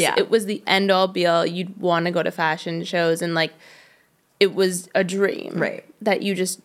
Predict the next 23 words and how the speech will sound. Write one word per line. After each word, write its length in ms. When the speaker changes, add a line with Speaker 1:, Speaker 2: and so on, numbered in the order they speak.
Speaker 2:
wanted 520
so 220
badly 340
but 240
felt 280
out 160
of 120
reach, 320
even 220
in 140
a 60
sense. 340
It 80
was 120
so 100
mysterious. 760
Uh, 220
my 180
first 340
few 160
Fashion 440
Week 140
shows, 380